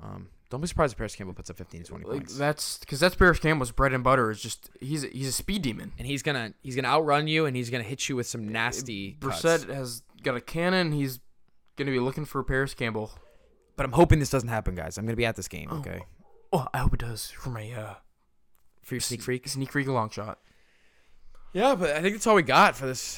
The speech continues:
Speaker 1: this week.
Speaker 2: It
Speaker 1: Uh,
Speaker 2: is.
Speaker 1: uh, we hope we helped you guys out with some information.
Speaker 2: Yeah, I hope you guys like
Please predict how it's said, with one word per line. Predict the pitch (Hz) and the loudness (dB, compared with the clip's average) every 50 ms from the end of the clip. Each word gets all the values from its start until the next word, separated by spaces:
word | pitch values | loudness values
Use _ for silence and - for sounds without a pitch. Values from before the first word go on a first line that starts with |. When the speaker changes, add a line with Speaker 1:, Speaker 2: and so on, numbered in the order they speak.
| 127 127 | -8 -6
Speaker 1:
this | 135 139 - - | -6 -6 -4 -2
week. | 127 151 185 180 139 - - | 0 0 0 0 -2 -4 -10
Speaker 2:
It | 123 120 117 135 | -10 -4 0 2
Speaker 1:
Uh, | 156 190 - 120 117 113 113 | 4 4 6 4 4 2 0
Speaker 2:
is. | 92 - 107 - | -2 -4 -8 -6
Speaker 1:
uh, | - 80 117 127 | -6 -4 -2 0
we | 143 147 | 2 6
hope | 151 175 196 202 | 6 6 6 6
we | 208 185 160 | 6 6 6
helped | 139 156 170 - - | 6 4 2 2 0
you | 147 | 2
guys | 131 143 127 110 110 | 2 4 4 4 4
out | 127 151 151 117 | 4 4 4 2
with | 101 95 | 0 -4
some | - - - 98 98 | -8 -8 -8 -8 -8
information. | 113 117 - 107 92 107 123 131 - 143 | -8 -10 -10 -8 -8 -6 -6 -4 0 2
Speaker 2:
Yeah, | 147 143 | 2 2
I | 139 | 4
hope | 160 151 143 | 2 0 0
you | 151 | 2
guys | 143 139 135 131 | 2 2 2 2
like | 135 131 135 | 0 0 -2